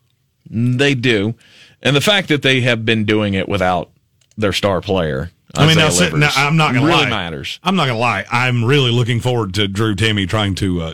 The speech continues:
Speaker 2: defend Evan Mobley. That would
Speaker 1: But,
Speaker 2: be
Speaker 1: uh,
Speaker 2: fun.
Speaker 1: <laughs>
Speaker 2: That's not going to go particularly well.
Speaker 1: Right.
Speaker 2: That's my spicy, spicy.
Speaker 1: I don't think he ends up on a poster worse than, uh,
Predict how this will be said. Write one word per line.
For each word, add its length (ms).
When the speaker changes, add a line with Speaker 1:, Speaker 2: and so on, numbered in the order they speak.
Speaker 2:
defend 460
Evan 280
Mobley. 500
That 260
would 100
Speaker 1:
But, 80
Speaker 2:
be 60
Speaker 1:
uh, 40
Speaker 2:
fun. 300
Speaker 1:
<laughs> 1120
Speaker 2:
That's 300
not 240
going 260
to 100
go 180
particularly 540
well. 380
Speaker 1:
Right. 280
Speaker 2:
That's 220
my 280
spicy, 440
spicy. 480
Speaker 1:
I 100
don't 160
think 160
he 160
ends 180
up 160
on 120
a 40
poster 420
worse 300
than, 300
uh, 320